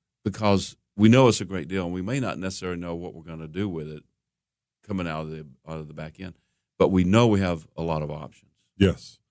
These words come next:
Speaker 2: And the options are really what, what leads us to where we wanna be because,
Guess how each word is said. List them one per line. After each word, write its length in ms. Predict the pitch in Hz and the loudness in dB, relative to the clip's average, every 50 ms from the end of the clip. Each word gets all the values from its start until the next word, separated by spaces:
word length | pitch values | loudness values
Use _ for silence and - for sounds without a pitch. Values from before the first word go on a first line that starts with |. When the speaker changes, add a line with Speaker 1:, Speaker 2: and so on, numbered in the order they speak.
| _ _ - | _ _ 2
Speaker 2:
And 140 | 127 131 | 4 4
the 60 | 135 135 | 6 4
options 480 | 135 135 139 139 - - 120 117 104 | 4 4 2 0 -2 -2 -4 -2 2
are 100 | 110 104 104 | 4 4 6
really 260 | 113 117 110 110 107 | 6 6 6 4 2
what, 300 | 98 98 104 98 92 90 _ _ _ | 2 2 2 0 0 -2 _ _ _
what 200 | 101 104 98 90 | 2 2 2 4
leads 300 | 95 104 107 98 85 95 | 4 4 4 4 4 0
us 120 | 92 - | -2 -4
to 120 | - - | -6 -6
where 200 | 95 95 95 92 | -2 0 0 0
we 140 | 90 90 90 | 0 0 -2
wanna 260 | 87 90 90 87 85 | -2 -4 -4 -4 -6
be 280 | 80 82 90 82 80 80 _ _ _ | -6 -6 -6 -6 -6 -8 _ _ _
because, 520 | 98 95 80 110 98 92 87 - - - | 0 2 4 4 2 2 2 0 -4 -8